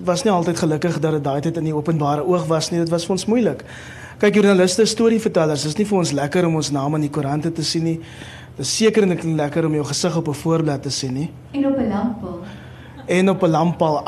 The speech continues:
Speaker 1: Iwer in trane, ehm, na hy bedank. Glaudie se gif is oral, <laughs> sê
Speaker 2: Was jy
Speaker 1: Price.
Speaker 2: in trane? Toe
Speaker 1: Nee.
Speaker 2: jy gelees het?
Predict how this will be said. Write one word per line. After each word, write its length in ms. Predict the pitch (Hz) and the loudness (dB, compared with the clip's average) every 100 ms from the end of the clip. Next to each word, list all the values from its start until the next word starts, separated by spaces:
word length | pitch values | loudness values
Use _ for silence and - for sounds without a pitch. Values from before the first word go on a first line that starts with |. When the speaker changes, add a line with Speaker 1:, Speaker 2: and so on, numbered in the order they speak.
| 202 | 4
Speaker 1:
Iwer 220 | 214 202 | 4 4
in 200 | 185 165 | 2 0
trane, 500 | - 180 185 180 170 139 120 - | 0 2 4 4 0 -2 -8 -10
ehm, 280 | - 147 139 131 127 - | -6 -4 -2 -4 -6 -4
na 240 | 156 160 | 0 4
hy 100 | 175 | 4
bedank. 640 | 160 160 160 147 147 - - - - - - - - - | 2 0 0 0 -4 -8 -14 -18 -20 -18 -18 -16 -14 -2
Glaudie 400 | 190 196 208 202 | 4 6 6 4
se 160 | 190 | 2
gif 300 | 170 202 196 | 2 2 2
is 160 | 165 - | -2 0
oral, 340 | 180 196 160 139 - - 427 | 2 2 2 -2 -4 0 0
<laughs> 260 | - - | 0 -8
sê 0 | |
Speaker 2:
Was 120 | - - | -2 2
jy 200 | 175 330 | 2 4
Speaker 1:
Price. 520 | 269 170 - - - | 4 4 2 0 -2
Speaker 2:
in 60 | 220 | -4
trane? 260 | 208 196 202 - - - - - - | -4 -6 -10 -14 -18 -18 -18 -18 -6
Toe 100 | - | 0
Speaker 1:
Nee. 100 | 165 | 2
Speaker 2:
jy 140 | 156 160 | 2 0
gelees 300 | 247 339 - | 0 0 2
het? 340 | - - - | 0 0 -2